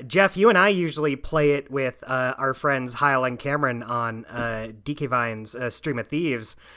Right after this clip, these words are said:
Usually you guys just point 'em out. So, like, if I'm going through it for the first time, I usually don't sweat it. I just, like, find whatever, whatever I stumble upon.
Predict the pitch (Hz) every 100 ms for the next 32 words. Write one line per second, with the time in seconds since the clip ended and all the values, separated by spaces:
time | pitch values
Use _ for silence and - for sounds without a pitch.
0 | - - 139 214 254 226 185 190 202 180
1 | 139 139 143 - 147 127 123 107 - -
2 | 165 135 139 156 147 - - 196 202 170
3 | 175 160 170 175 - 139 - 143 - 156
4 | 147 131 113 - - - - 147 156 151
5 | 156 131 139 131 - - 135 170 - _
6 | - 123 131 131 - 139 - 156 135 131
7 | 131 127 123 123 - 131 131 123 127 123
8 | - 127 139 135 151 165